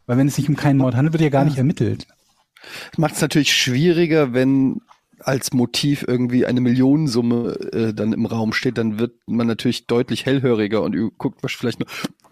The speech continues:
Speaker 2: auch bei Fällen genauer hin, als wenn irgendwie der Opa mit siebenundachtzig einfach, äh, am nächsten Tag nicht mehr aufwacht. Ähm,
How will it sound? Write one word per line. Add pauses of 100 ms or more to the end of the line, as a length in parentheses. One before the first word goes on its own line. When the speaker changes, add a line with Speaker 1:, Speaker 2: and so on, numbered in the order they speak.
(240)
Speaker 2:
auch
bei
Fällen
genauer
hin,
als
wenn
irgendwie
der
Opa
mit
siebenundachtzig
einfach,
äh, (680)
am
nächsten
Tag
nicht
mehr
aufwacht.
Ähm,